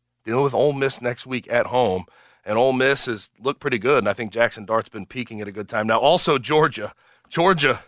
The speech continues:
that was too close for comfort, I think, for a lot of Georgia fans. At home against South Carolina, twenty-four to fourteen. The first half, they were down, after the first half, down fourteen to three. That offense couldn't find their way. Um, now, in the second half, Dajon Edwards,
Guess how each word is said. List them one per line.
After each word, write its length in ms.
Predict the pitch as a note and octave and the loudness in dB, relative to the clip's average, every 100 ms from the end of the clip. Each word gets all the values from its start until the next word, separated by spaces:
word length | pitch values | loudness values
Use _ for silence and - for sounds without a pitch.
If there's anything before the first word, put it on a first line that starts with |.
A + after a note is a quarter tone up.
| _ _ _ _ _ _ _ _ _ | _ _ _ _ _ _ _ _ _
that 140 | E3+ A3+ | 2 4
was 160 | G#3 | 2
too 140 | G#3+ F3 | -2 0
close 260 | F#3+ F#3+ | 2 2
for 140 | - D#3 | -2 0
comfort, 360 | F3 G3 D#3+ | 0 2 0
I 80 | C3+ | 0
think, 220 | B2+ C#3+ | -2 -6
for 80 | C#3 | -4
a 60 | C3+ | 0
lot 160 | C#3 | 0
of 60 | A2 | 0
Georgia 300 | B2+ C3 G#2+ | -4 -4 -6
fans. 300 | A#2 A2 - | -6 -6 -2
At 220 | C3+ D#3+ D#3 | 2 2 2
home 280 | D3 C#3+ | -2 0
against 240 | C3+ B2+ - | 0 -4 0
South 260 | C3+ C#3+ | 0 0
Carolina, 560 | - C#3+ C3 A2+ A2+ G#2+ | -2 0 2 2 0 -2
twenty-four 520 | - C#3+ D3+ - C#3+ | -2 -2 -2 -2 -2
to 60 | B2+ | -2
fourteen. 600 | C3+ C3+ - C3 A#2+ A#2 | -2 -4 0 0 0 0
The 60 | |
first 360 | A2 C#3 C#3 - | -2 0 0 2
half, 240 | C3+ B2 | 2 2
they 120 | - A#2 | 0 -4
were 100 | A2+ | -2
down, 300 | A2+ A2+ G#2+ | 0 0 2
after 260 | C#3 C3+ | 0 0
the 80 | A2 | -6
first 240 | A#2 G#2 | -4 -2
half, 160 | A2+ G2+ | 0 0
down 200 | A#2 G2+ | -2 -4
fourteen 500 | - C3+ - C3 A#2+ | -4 -6 -6 -10 -10
to 40 | |
three. 320 | G#2+ A2+ A2+ G#2 _ _ _ - | -10 -10 -8 -10 _ _ _ 0
That 140 | C3 | 4
offense 420 | C3 C#3 C#3 B2+ | 4 2 0 -4
couldn't 240 | - C3+ A2+ | -2 -4 -2
find 300 | C3 B2+ A#2+ | 0 2 2
their 120 | A#2 | 0
way. 380 | G#2+ G2 G2 F#2+ _ _ _ - | 0 -2 -2 -6 _ _ _ -4
Um, 440 | A2+ A2 A2 A2+ | 2 4 2 2
now, 420 | B2+ C3 B2 A2+ - _ - | 2 4 2 0 -6 _ -10
in 60 | C3+ | -4
the 60 | |
second 300 | - C#3+ C#3 | 0 2 0
half, 380 | C#3+ C3+ C3+ B2+ | 0 2 2 -2
Dajon 380 | B2 B2+ C3+ B2+ | -4 -2 0 0
Edwards, 720 | A#2+ A#2 A#2+ A#2+ A2 - - | 0 0 0 0 -4 -14 -16